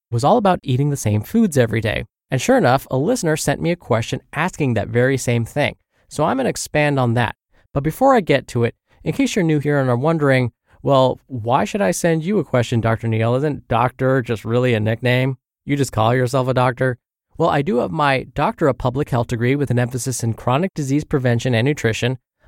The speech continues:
I also have my Master of Public Health degree with an emphasis in health promotion and health education. I'm also a registered dietitian nutritionist, a certified health education specialist, and a certified exercise physiologist through the American College of Sports Medicine.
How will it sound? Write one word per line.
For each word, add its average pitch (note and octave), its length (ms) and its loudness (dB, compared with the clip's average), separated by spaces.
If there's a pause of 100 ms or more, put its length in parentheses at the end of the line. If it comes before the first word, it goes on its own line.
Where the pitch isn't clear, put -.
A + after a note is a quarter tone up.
I B2 80 0
also D#3+ 160 0
have D3 80 0
my C3 80 2
Master D#3 380 0
of C3+ 80 -2
Public A#2 320 -2
Health G#2+ 180 -2
degree B2 300 -2
with C#3 160 -6
an A#2 80 2
emphasis A#2 420 -4
in A2 80 -2
health B2 300 -2
promotion C3+ 420 0
and B2 120 -2
health A2+ 200 -2
education. B2 640 -4 (400)
I'm B2+ 140 -2
also C3+ 240 0
a B2 60 2
registered B2+ 480 -4
dietitian C#3+ 600 -2
nutritionist, B2 580 -4 (300)
a - 80 -6
certified C3 460 0
health B2 220 0
education C3 480 -2
specialist, A#2+ 600 -4 (400)
and F3 300 0 (140)
a - 80 -6
certified C#3 500 -2
exercise A2+ 420 -4
physiologist F3 720 0
through C3 120 -6
the B2 40 0
American A#2+ 300 0
College A#2 280 0
of G#2+ 60 -10
Sports - 320 -6
Medicine. C3+ 380 -2